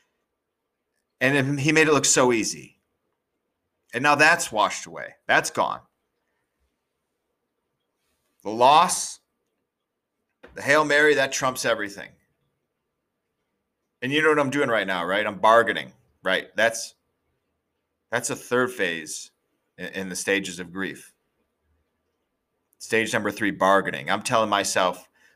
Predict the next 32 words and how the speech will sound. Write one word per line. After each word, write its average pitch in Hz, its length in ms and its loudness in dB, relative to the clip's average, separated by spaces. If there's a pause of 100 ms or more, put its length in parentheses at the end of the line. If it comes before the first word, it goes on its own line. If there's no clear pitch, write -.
(100)
"Well, 113 200 4
they, 113 200 2
they 113 200 2
should 135 280 -2
have 131 80 0
won 127 180 0
the 120 80 -4
game. 117 320 -4
They 104 140 -6
did 110 160 -10
this 117 160 -6
pass." 120 640 0 (420)
There's 98 140 -8
a 104 60 -4
lot 110 280 2
to 131 60 -4
take 123 240 -2
away 117 160 4
from 113 180 -8
Josh 110 360 0
Allen 113 560 -2 (320)
doing 117 260 -4
so 107 280 2
well. 107 580 4 (280)
Tyler 120 380 2
Bass, 110 720 2 (180)
I 101 120 -4
mean, 107 160 -4
how 117 100 2
about 120 260 2
Bass, 143 340 2
man? 87 220 -4